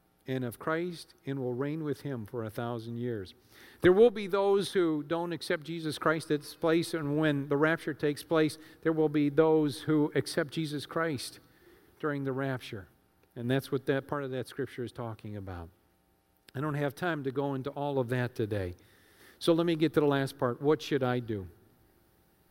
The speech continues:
What should I do? What should you do? First Peter four, seven and eight. Again, not in your notes if you want to write it down. "The end of all things is near. Therefore,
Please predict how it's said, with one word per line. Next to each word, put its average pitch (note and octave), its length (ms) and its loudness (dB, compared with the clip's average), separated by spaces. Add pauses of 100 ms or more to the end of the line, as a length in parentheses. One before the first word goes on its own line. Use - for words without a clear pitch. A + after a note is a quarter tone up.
(260)
What C3+ 180 4
should A#2+ 200 -2
I A2 160 0
do? G2 220 -8 (1200)
What C3+ 200 -4
should A2 220 -4
you G#2 120 -4
do? F#2+ 200 -12 (880)
First F3 300 -2
Peter E3 240 0
four, C#3+ 460 0 (1120)
seven D3+ 300 -2
and D3 100 -4
eight. C3+ 260 -4
Again, C3 280 -4
not C3 200 -4
in C#3 60 -10
your C3+ 120 -4
notes C#3 260 -4
if B2+ 140 -10
you C#3 60 -6
want C3+ 100 -4
to - 20 -4
write C3+ 180 0
it B2+ 80 -2
down. C3+ 240 -4 (280)
"The D#3 180 0
end A#3 460 0 (120)
of C#3 180 -4
all F3 440 0
things E3+ 480 -2
is C3+ 180 -2
near. C3+ 240 0
Therefore, C3 880 0